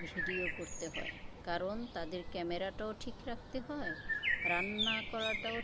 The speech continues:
ঠিক রাখতে হয়। তাই সবার কাছে অনুরোধ, সাবস্ক্রাইব, লাইক, শেয়ার এবং কমেন্টস করতে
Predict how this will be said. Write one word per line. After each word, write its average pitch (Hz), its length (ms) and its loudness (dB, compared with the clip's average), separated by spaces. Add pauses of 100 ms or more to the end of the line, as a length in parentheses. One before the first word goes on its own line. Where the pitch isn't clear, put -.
ঠিক 185 140 -4 (120)
রাখতে - 280 -4 (100)
হয়। 143 180 -4 (840)
তাই 190 160 4 (100)
সবার 214 400 0
কাছে 233 240 0 (160)
অনুরোধ, 202 400 0 (260)
সাবস্ক্রাইব, 214 600 2 (160)
লাইক, 190 340 8 (140)
শেয়ার 202 380 6 (180)
এবং 196 180 0 (200)
কমেন্টস 180 420 2 (120)
করতে 220 360 -2